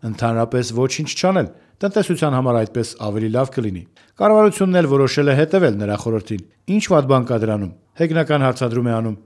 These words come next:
Չորրորդ իշխանությունը։ Արձագանքելով կալանքի մեջ գտնվող Շանթ Հարությունյանին և նրա ընկերներին հարազատների հետ տեսակցության իրավունքից զրկելու իրավապահների հետևողական վարքագծին, Հայկական Ժամանակ թերթը գրում է. «Արդեն իսկ ակնհայտ է, որ գործող իշխանությունը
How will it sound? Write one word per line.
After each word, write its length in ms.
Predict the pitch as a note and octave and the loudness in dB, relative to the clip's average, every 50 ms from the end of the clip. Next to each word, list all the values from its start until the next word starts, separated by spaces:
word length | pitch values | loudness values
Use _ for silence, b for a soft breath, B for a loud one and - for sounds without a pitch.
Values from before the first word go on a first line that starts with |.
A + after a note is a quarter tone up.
| _ - | _ -4
Չորրորդ 340 | - D#3 C#3+ B2+ G#2+ B2 A2+ | 0 2 2 2 0 -2 -4
իշխանությունը։ 560 | - - A2+ G#2+ G#2 G2 - - G2 F#2 F#2 F2+ _ _ - - - - - - - - - - - - - - - - - - - - - - - - - - - - - - - - - - - - - - - - - | -6 -4 -6 -6 -8 -8 -8 -8 -10 -10 -10 -12 _ _ -14 -12 -10 -12 -12 -12 -12 -12 -12 -10 -10 -10 -12 -10 -10 -10 -10 -10 -12 -12 -14 -12 -14 -14 -12 -12 -10 -10 -10 -10 -8 -8 -8 -8 -8 -8 -12 -14 -12 -6 -2
Արձագանքելով 640 | E3+ F3+ F3+ G3+ F#3 G3+ G3+ F#3+ G3 F#3 F#3 F3 - | 0 2 2 2 2 2 2 2 2 2 2 2 2
կալանքի 340 | D#3 D#3 D#3+ D#3+ D3+ - D#3+ D#3 | 2 2 2 2 2 0 0 0
մեջ 100 | D3+ D3 B2+ B2+ | 0 0 0 0
գտնվող 400 | C#3 C3 - C3+ C3+ C#3+ C#3+ - - | -2 -2 0 0 0 0 0 0 0
Շանթ 200 | C#3 C3 B2 B2 B2+ | -2 -2 -2 0 0
Հարությունյանին 580 | B2 B2 A#2 A#2+ - B2 B2 B2 B2+ C3+ C#3 C3+ B2 | 0 0 -2 -2 -2 -2 0 0 0 0 0 0 0
և 80 | A2 G#2 A2 | 0 -2 -2
նրա 100 | A2 A2+ A2+ | -2 -2 -2
ընկերներին 560 | A2 - A#2 A2+ A2+ A#2+ A#2+ A#2 A#2+ A#2+ A2+ | -2 -2 -2 -2 0 0 0 0 0 0 0
հարազատների 560 | A2 A2 A2 G#2+ G#2+ A2 G2+ - A2+ G#2 A2 A2+ | 0 0 -2 -2 -2 -4 -4 -4 -4 -4 -2 -4
հետ 100 | G#2 - A2+ | -4 -4 -6
տեսակցության 480 | G2+ - - G#2 G2 - - G#2+ G#2 G#2 | -8 -6 -6 -8 -8 -6 -8 -6 -6 -4
իրավունքից 460 | G#2+ G#2+ A2 G#2 - A#2 A2 G2 G2+ | -4 -4 -4 -6 -6 -8 -8 -6 -6
զրկելու 400 | A#2 A2 - - C3 C3 C#3+ C#3 C#3 B B B - | -6 -6 -2 -2 0 0 0 -2 -4 B B B -2
իրավապահների 720 | D#3 D3+ D3 D3 C#3+ C#3 - C3+ A#2+ C3 C3+ C3+ B2+ B2 A#2+ | 0 2 4 4 2 2 2 0 0 0 0 0 0 0 -2
հետևողական 640 | C3 B2+ C#3+ C#3 C3 B2+ A#2+ A#2+ G#2+ - G#2+ F#2 F#2 F#2 | -2 0 0 0 2 2 2 2 0 -2 -6 -6 -6 -4
վարքագծին, 680 | G2 G2+ G2 - A#2 A2+ A2+ B2 B2 - D3+ C#3+ - b b b b b - | -6 -6 -4 -4 -6 -4 -4 -6 -4 -4 -6 -6 -6 b b b b b -4
Հայկական 380 | F3 F3 F3 E3 C3+ D#3 C#3+ B2+ | -2 0 0 0 0 2 0 0
Ժամանակ 360 | A#2+ B2 A#2+ A#2+ A#2+ A2+ - - | 2 0 0 2 0 -2 -2 -4
թերթը 240 | A2+ G#2 - A2+ G2 | -6 -6 -4 -6 -6
գրում 260 | G2 G#2 G2 F#2 F#2 | -4 -4 -4 -4 -6
է. 40 | D#2+ - _ b b b b b | -8 -10 _ b b b b b
«Արդեն 280 | F#3 F3+ - G#3 G#3 G3 | 0 2 2 4 2 2
իսկ 120 | - - F3+ | 2 2 2
ակնհայտ 400 | E3+ F3 F#3 D#3 E3 F3 F3+ F3 | 2 2 4 4 4 4 4 2
է, 60 | D3 A#2 | 2 2
որ 140 | A2 A2+ G#2 G2+ | 2 0 -2 0
գործող 300 | A#2+ A#2+ A#2+ - C3+ A#2 B2 | -2 -2 -2 -2 -2 -2 -2
իշխանությունը 560 | A#2+ - - C3 C3 C3+ - - F3+ F#3 E3+ | -2 -2 -2 -2 -2 -2 -2 -2 0 0 -2